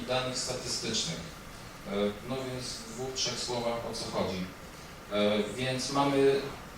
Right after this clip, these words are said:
dwa rodzaje danych w naszym systemie. Mamy dane statystyczne z gusu, giełdowe i tak dalej, i tak dalej. I przeglądamy internet, e,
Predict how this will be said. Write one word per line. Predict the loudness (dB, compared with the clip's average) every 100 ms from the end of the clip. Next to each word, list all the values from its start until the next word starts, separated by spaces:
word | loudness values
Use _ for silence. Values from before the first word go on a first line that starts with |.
| -12 -12 -12 -12 -12 -14 -14 -14 -12 -8
dwa | 10 12 12
rodzaje | 10 8 6 4
danych | 0 -2 -4
w | -6
naszym | -6 -6 -4
systemie. | -4 -4 -4 -4 -4 -8 -12 -14 -14 -12 -6 0
Mamy | 4 6 6
dane | 6 4 2
statystyczne | 0 -2 0 0 0 0 0 0
z | -2 0
gusu, | 0 0 0 0 0 0
giełdowe | 0 2 2 4 0 -2 -4
i |
tak | -6 -2
dalej, | -2 -2 -4 -6
i |
tak | -8 0
dalej. | 2 4 4 2 -4 -12 -12 -6
I | 0
przeglądamy | 2 2 2 4 4 4
internet, | 2 0 4 6 6 4
e, | 0